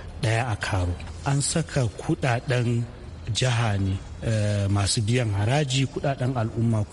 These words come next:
aka gina wan-, wa'annan terminus ɗin.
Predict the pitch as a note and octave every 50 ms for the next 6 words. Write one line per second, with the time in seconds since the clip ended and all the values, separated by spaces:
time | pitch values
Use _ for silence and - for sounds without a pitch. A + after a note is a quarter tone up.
0 | - - A#2+ B2 - - A#2+ G2+ G2 G2+ A#2 A#2+ A#2 G#2+ G2+ F#2 - - - -
1 | - - - - - A2 G#2+ A2+ A2+ B2 D3+ C3+ B2 C3+ C#3 A#2 A2 A2+ A#2 A#2
2 | G#2+ - - A2+ G#2+ A2 A2+ A2 G#2+ G2 - - - - G#2